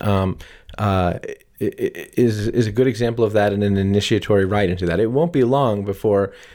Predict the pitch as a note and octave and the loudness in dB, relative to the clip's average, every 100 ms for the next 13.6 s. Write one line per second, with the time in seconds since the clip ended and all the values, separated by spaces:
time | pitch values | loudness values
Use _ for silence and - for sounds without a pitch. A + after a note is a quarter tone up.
0 | - - B2+ C3+ G#2 B2 C3 B2+ A2+ A2 | -20 -4 2 2 2 0 2 2 0 -4
1 | - G2 G#2+ G2+ C3 E3+ B2+ G2 G#2+ G#2+ | -4 -6 -4 0 2 4 2 0 0 0
2 | F#2 - G#2+ G2 F#2+ - F#2 D2+ E2+ - | 0 -2 0 2 2 2 0 0 -8 -14
3 | _ - _ - G2 F#2 F#2 - G#2 F#2+ | _ -20 _ -2 0 2 0 0 2 4
4 | F2+ - A2 A#2 B2 C3+ C3 G#2+ - A#2+ | 2 2 0 0 0 0 0 -2 -4 0
5 | B2 A#2+ G#2 F#2 F2+ E2+ F#2 F#2+ - - | 0 0 0 2 2 2 2 2 0 -6
6 | - - _ _ _ _ - C3+ A#2+ G#2+ | -20 -20 _ _ _ _ -2 0 2 2
7 | G#2 G2+ G2+ F2+ E2+ A#2 G#2+ G2 - F#2 | 2 2 2 0 0 0 2 0 0 2
8 | F2 - - F#2 C3 E3+ G3 A#2 F#2 F#2 | 2 0 -6 -4 0 2 0 -4 0 0
9 | E2+ - F#2+ F#2 G#2 F#2+ F2 F#2 - F#2 | 0 0 0 2 2 2 -2 -6 -2 0
10 | F2 C#2+ F#2+ F#2+ - F2+ - F2+ - F2 | 0 0 0 0 -2 -4 -2 -2 -2 -8
11 | E2+ - F#2 F2+ F2 E2+ F2 F#2 F2 C#2+ | -4 2 2 2 0 -4 -4 -4 -2 -2
12 | E2+ E2+ - D3 F2 - G2+ F2+ - F#2 | -4 -8 -2 0 0 -4 -8 -8 -2 0
13 | F2 E2 - A#1 - - | 0 -2 -4 -2 -4 -8